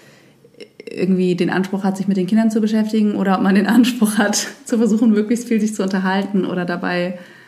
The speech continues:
ja, auf der Bank zu sitzen, einen Kaffee zu trinken und wenigstens mal ein paar Sätze zu wechseln. Das geht ja schon auch immer wieder. Ich finde, man muss, es bedeutet halt, dass beide auch diese Momente so ein bisschen suchen.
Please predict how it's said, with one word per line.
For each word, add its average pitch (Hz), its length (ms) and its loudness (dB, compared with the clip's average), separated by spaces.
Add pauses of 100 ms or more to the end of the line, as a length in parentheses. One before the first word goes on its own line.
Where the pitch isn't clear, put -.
(680)
ja, 170 160 -2
auf 160 60 -6
der 175 80 -2
Bank 180 200 -2
zu 190 80 -2
sitzen, 180 160 -4
einen 180 100 -2
Kaffee 190 260 -4
zu - 120 -10
trinken 175 300 0
und 170 100 0
wenigstens 185 380 0
mal 170 80 0
ein 165 80 0
paar 180 480 -4
Sätze 165 280 -4
zu 170 160 -6
wechseln. 170 360 -2
Das 175 300 -4 (400)
geht 196 180 2
ja 175 100 0
schon 208 240 0
auch - 140 -4
immer 170 240 0
wieder. 190 220 0
Ich 170 120 -6
finde, 185 160 0
man 175 140 0
muss, 175 280 -4
es - 160 -12
bedeutet 190 300 0
halt, 185 140 -2
dass 175 160 -6
beide 175 320 0
auch - 60 -10
diese 175 180 -2
Momente 175 400 2
so 180 80 -2
ein 170 60 -2
bisschen 170 260 -2
suchen. 170 720 0